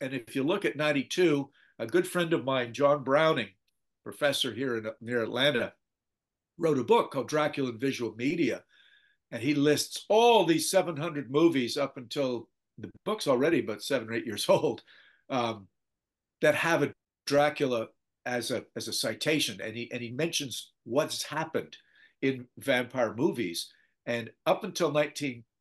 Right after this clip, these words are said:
ninety-two, you know, there was a bit of a lull. And you, you had all the earlier movies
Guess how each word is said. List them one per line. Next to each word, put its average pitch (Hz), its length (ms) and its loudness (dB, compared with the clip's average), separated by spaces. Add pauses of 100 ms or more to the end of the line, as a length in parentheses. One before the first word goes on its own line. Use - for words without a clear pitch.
ninety-two, 131 500 2
you 123 80 2
know, 117 80 2
there 117 100 -2
was 113 120 -4
a 117 100 -10
bit 214 140 2
of - 80 -4
a 117 40 -2
lull. 107 600 0 (500)
And 120 280 -6
you, 123 140 -8
you 127 120 -2
had 120 340 -2 (580)
all 160 280 4
the 160 160 2 (380)
earlier 151 420 2
movies 120 720 -4